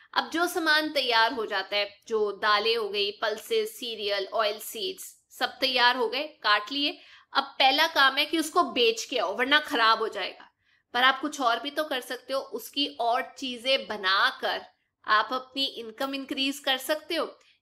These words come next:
जैसे कि आपको fruits and vegetables की चटनियां बना ली, स्क्वैश बना लिया,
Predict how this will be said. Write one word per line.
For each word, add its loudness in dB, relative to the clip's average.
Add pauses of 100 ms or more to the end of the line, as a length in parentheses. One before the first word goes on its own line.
(100)
जैसे 0
कि -6
आपको -2
fruits -6
and -6
vegetables -2
की -6
चटनियां -6
बना -2
ली, -6
स्क्वैश 0
बना -2
लिया, 2